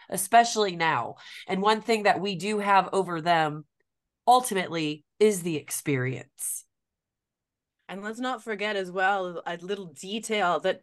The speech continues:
Speaker 2: appears to be minute but means so much. A home field advantage. While this
Speaker 1: Yes.
Speaker 2: match may not be happening in, say, the Undead Realm, it is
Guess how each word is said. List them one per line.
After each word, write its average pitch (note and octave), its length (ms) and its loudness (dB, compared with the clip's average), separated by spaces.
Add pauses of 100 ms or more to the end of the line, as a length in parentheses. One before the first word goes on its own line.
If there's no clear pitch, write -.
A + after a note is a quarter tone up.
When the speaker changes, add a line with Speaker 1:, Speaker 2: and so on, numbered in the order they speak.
(140)
Speaker 2:
appears C#4+ 440 -4
to E4 120 -8
be D#4+ 160 -4
minute C4 600 2
but A3 140 2
means G#3+ 300 -2
so A3 280 0
much. G3 480 -4 (340)
A F3 60 -4
home D#4 280 2
field D4 440 2
advantage. E3+ 1040 -4 (220)
While A#3+ 280 6
this A3 100 -4
Speaker 1:
Yes. F4+ 400 -2
Speaker 2:
match A3+ 600 -2 (200)
may B3 280 -2
not C#4 240 4
be B3+ 80 0
happening A3+ 580 -2
in, G3 280 -8
say, F#3 220 -2
the F3+ 200 -6
Undead G#3+ 580 -2
Realm, G#3 400 -4 (400)
it E4+ 240 -4
is G4 380 2